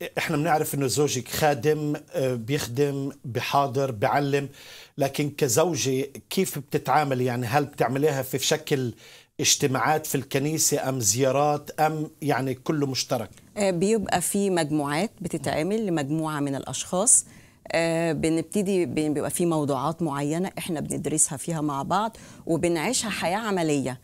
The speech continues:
Speaker 1: مم.
Speaker 2: يعني بنتكلم في الحياة العملية الكلام ده يتطبق ازاي؟
Speaker 1: مم.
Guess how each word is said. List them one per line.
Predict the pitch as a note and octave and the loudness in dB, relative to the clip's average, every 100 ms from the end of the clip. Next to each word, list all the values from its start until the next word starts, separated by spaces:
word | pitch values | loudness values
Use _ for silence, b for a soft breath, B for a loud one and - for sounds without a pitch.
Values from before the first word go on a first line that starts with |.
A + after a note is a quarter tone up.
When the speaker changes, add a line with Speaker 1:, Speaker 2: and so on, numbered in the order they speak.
| B | B
Speaker 1:
مم. | C3+ A2+ | -8 -2
Speaker 2:
يعني | D3+ D#3+ | 0 0
بنتكلم | D3+ D#3 - G#3 A3+ A#3 | 0 -2 0 0 0 -2
في | G3 | -4
الحياة | D#3+ - D#3+ | -4 -2 -2
العملية | G3 E3+ F3 F3+ G#3 | -2 0 -2 0 -2
الكلام | G3+ - F3 G3+ | -4 -2 -2 0
ده | F#3 | 0
يتطبق | G3 - F#3+ E3+ D#3 D#3 | 0 0 -4 -2 -2 0
ازاي؟ | C#3+ D3+ B2+ - | 2 2 0 -4
Speaker 1:
مم. | C3 A2 | -6 -6